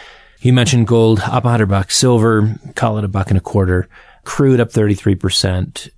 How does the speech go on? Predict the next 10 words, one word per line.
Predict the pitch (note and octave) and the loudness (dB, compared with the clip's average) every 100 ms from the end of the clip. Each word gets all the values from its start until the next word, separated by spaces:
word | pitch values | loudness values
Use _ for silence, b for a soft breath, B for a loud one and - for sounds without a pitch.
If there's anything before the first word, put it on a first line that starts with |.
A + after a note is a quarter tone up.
| - | -16
Uh, | |
it | - - B2+ A#2+ | -14 -8 -2 2
was | A2 G#2 | 2 0
trading | - C#3 E3 G2 | 0 2 2 0
fifty | - E3+ G3+ | -2 -2 0
percent | G#2 - G2 | 0 0 -2
higher | F#2+ F2 F#2+ | -2 -2 -2
during | F#2+ A2 F#2+ | 0 2 2
the | F2+ | 0
quarter | - D3+ F#2+ | 0 0 -2